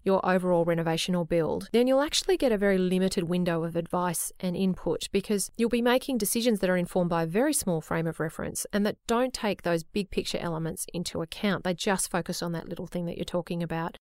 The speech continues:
and the immediate things around it. Now, if you're constantly doing that, you'll only ever be looking at the small step in front of you.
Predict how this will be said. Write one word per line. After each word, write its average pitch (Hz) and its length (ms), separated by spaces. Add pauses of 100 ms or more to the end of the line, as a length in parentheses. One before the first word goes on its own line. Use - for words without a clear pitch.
(120)
and 196 120
the 190 100
immediate 180 440
things 170 200
around 165 340
it. - 240
Now, 208 240
if 208 120
you're 233 100
constantly 233 580
doing 175 340
that, 226 280 (300)
you'll 220 260
only 226 300
ever 196 160
be 175 120
looking 175 400
at - 120
the 175 80
small 180 280
step - 380
in 170 100
front 175 320
of 214 100
you. 302 200